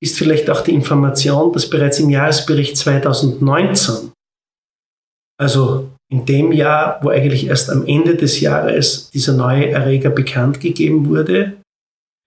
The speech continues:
im Jahresbericht der Firma BioNTech aus diesem Jahr wird bereits von erfolgreichen Versuchen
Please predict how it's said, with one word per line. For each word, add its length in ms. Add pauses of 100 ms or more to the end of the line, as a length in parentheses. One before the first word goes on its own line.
(180)
im 140
Jahresbericht 1040
der 80
Firma 340
BioNTech 920
aus 180
diesem 300
Jahr 520 (580)
wird 240
bereits 460
von 420
erfolgreichen 960
Versuchen 840